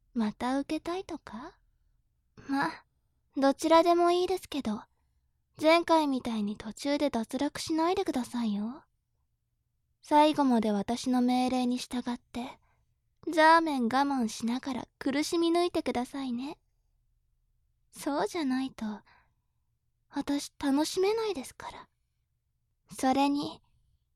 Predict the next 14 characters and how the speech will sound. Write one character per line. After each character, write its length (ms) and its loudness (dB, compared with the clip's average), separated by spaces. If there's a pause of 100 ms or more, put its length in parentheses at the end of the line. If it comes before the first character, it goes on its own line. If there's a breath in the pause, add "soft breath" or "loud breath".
(140)
最 360 0
後 120 2
ま 160 2
で 100 -4
射 200 -8
精 260 0
管 280 2
理 140 2
を 80 0
耐 240 0
え 40 2
抜 140 2
け 140 -2
ば、 280 -6